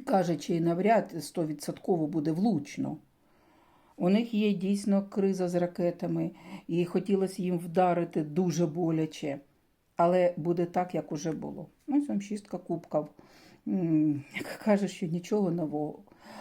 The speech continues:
Вдарять сотнею ракет, а дев'яносто п'ять буде збито. Ну, п'ять можуть завдати там шкоди нам, так? Ну, але це не тотальна розруха,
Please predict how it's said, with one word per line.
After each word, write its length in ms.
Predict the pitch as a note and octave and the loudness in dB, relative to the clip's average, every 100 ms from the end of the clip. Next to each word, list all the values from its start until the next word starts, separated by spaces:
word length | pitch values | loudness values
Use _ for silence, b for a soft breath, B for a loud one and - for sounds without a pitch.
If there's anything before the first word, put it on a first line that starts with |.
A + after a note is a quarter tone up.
| B B - | B B -8
Вдарять 580 | E3+ E3+ C4 C4+ B3+ | 0 4 6 6 2
сотнею 680 | - - D4 D4 C4 C4 B3 | 0 2 2 4 2 4 4
ракет, 540 | A#3 A#3 A#3 A#3 A3+ - | 2 2 2 0 0 -4
а 160 | - E3+ | 0 2
дев'яносто 600 | D#3+ F3 F3 F3+ F3 F3+ | 2 0 0 0 -2 -6
п'ять 300 | G3+ G3+ G3+ | 0 0 0
буде 320 | - E3+ E3 | -6 -4 -4
збито. 560 | D#3 C#3+ D3 C#3+ - C#3+ B B B - | -4 -2 -2 -2 -6 -8 B B B 0
Ну, 160 | A#3+ | 0
п'ять 420 | C4+ G#3 A3+ A3+ | 2 4 4 2
можуть 420 | F#3+ G3 F#3+ F3+ D#3+ | 2 2 2 0 0
завдати 500 | E3+ D#3+ F#3 F#3 D#3+ | -2 2 0 0 -2
там 240 | D#3 D#3 | -2 -2
шкоди 440 | - - E3+ D#3+ | -6 -2 0 2
нам, 320 | D#3 D3 D3 C#3+ _ | 2 4 2 0 _
так? 320 | - E3+ F3 B B B B B - | 0 0 0 B B B B B -2
Ну, 200 | A#3 A#3 | 2 4
але 240 | A#3 A3 | 4 2
це 200 | A3 A3+ | 2 2
не 160 | A3 A3 | 2 2
тотальна 640 | A3 A3 G3+ G#3 F#3+ E3+ | 0 2 4 4 4 2
розруха, 720 | D#3+ D#3 D3 D3 C3+ - D3 | 0 0 -2 -2 -4 -4 -4